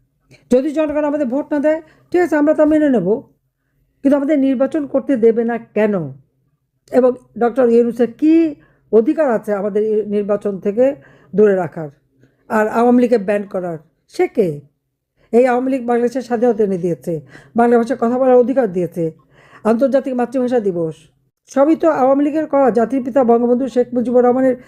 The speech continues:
নেতৃত্বে আমরা করেছি। তাহলে কাজে আমি আপনাদেরকে ধন্যবাদ জানাই যে আমরা ইলেকশন চাই, কিন্তু সকল দল সমানভাবে অংশগ্রহণ করবে। জনগণকে অধিকার দিতে হবে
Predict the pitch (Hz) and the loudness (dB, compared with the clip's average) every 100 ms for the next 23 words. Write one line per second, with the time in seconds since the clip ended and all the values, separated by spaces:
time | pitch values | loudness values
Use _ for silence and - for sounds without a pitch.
0 | - _ 240 277 294 233 269 269 - 247 | -20 _ -2 0 -2 -4 -2 -2 0 0
1 | 185 - 156 - _ _ 240 269 311 392 | 0 -6 -14 -14 _ _ 0 2 0 -4
2 | - _ _ _ _ _ _ _ 226 233 | -10 _ _ _ _ _ _ _ 2 2
3 | 240 254 247 247 247 220 240 254 262 240 | 2 -2 -4 -2 -2 0 0 2 0 0
4 | 262 320 349 _ _ _ - 208 240 302 | -4 -6 -12 _ _ _ -2 0 2 0
5 | 311 - _ _ 240 285 294 320 226 277 | -2 -12 _ _ 0 2 0 -6 -2 0
6 | 330 277 247 240 254 254 311 330 233 247 | 0 -2 -4 -4 -4 -4 -2 -2 0 2
7 | 277 - 254 254 247 247 240 226 - _ | 2 -2 -4 0 2 4 2 -2 -16 _
8 | _ _ _ _ - 220 220 240 226 220 | _ _ _ _ -2 -2 0 0 0 0
9 | 196 180 175 156 _ _ _ 185 226 269 | -4 -2 -4 -6 _ _ _ -2 0 0
10 | 294 302 311 269 339 339 302 254 302 302 | 0 0 -2 -2 -2 2 2 2 2 0
11 | 233 254 254 226 196 | -2 -2 -2 -2 -2